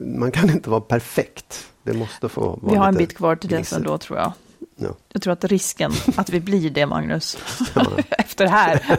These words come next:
Speaker 2: <laughs> kommer inte bli. Vad då, hade du frågor eller tycker du att vi ska ta något annat
Speaker 1: Nej,
Speaker 2: här
Speaker 1: ta
Speaker 2: nu?
Speaker 1: något annat.
Speaker 2: Mm.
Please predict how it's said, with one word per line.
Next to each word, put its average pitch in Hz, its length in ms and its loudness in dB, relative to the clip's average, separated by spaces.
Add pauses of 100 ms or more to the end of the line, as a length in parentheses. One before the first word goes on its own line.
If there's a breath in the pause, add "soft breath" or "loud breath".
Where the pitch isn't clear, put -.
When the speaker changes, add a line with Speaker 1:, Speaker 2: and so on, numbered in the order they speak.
(400)
Speaker 2:
<laughs> - 420 -4
kommer 165 180 -2
inte 175 160 -2
bli. 170 220 2 (360 loud breath)
Vad 240 140 4
då, 269 80 6
hade 247 260 4
du 311 160 6
frågor 180 400 4
eller 165 200 4
tycker 190 180 0
du 233 60 2
att 226 100 -2
vi 208 60 2
ska 208 140 0
ta - 160 2
något 220 100 6
annat 233 240 4
Speaker 1:
Nej, 123 100 4
Speaker 2:
här 143 80 4
Speaker 1:
ta 190 80 6
Speaker 2:
nu? 180 60 6
Speaker 1:
något 165 340 4
annat. 151 280 4
Speaker 2:
Mm. 214 420 6